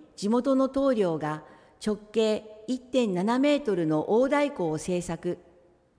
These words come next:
雨乞いや五穀豊穣を願い、打ち鳴らされた。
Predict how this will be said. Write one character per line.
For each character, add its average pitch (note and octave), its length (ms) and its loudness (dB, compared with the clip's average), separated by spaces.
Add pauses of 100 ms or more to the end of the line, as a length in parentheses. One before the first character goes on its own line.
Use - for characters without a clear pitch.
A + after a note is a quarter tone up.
(500)
雨 G#3 260 2
乞 A3+ 200 4
い A3 120 0
や G#3+ 220 0 (520)
五 B3 100 0
穀 C4 220 0
豊 F#3+ 320 2
穣 G3 200 2
を G3 120 0
願 F#3+ 280 0
い、 D#3 80 -4 (340)
打 E3 60 -10
ち - 140 -8
鳴 A3+ 140 2
ら A#3 100 0
さ A3+ 140 -2
れ G#3 100 0
た。 - 220 -10